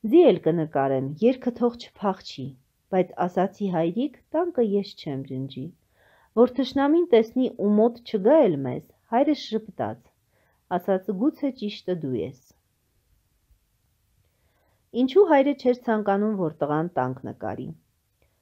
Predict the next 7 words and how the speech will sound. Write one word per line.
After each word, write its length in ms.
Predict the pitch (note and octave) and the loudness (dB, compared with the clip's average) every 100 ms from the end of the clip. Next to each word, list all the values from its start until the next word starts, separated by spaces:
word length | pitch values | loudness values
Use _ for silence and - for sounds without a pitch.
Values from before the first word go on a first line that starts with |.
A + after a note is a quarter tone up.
| _ _ _ | _ _ _
Որովհետև 480 | G#3+ A3 A3 G#3+ G#3 - | 2 4 4 2 -2 -2
տանկից 400 | G3 F#3+ A#3+ C4 - | -4 -4 -6 -8 0
պատերազմի 680 | E3 D#3 D3+ C#3+ C#3 F#3 A#3 | 0 0 -2 -2 -4 -4 -4
կռվի 360 | A3 D#3 D3+ F3 | -4 -4 -4 -4
հոտ 240 | B2+ B2+ | -4 -4
էր 100 | A#2+ C3 | -6 -6
գալիս։ 380 | B2+ C3+ D#3+ | -6 -6 -10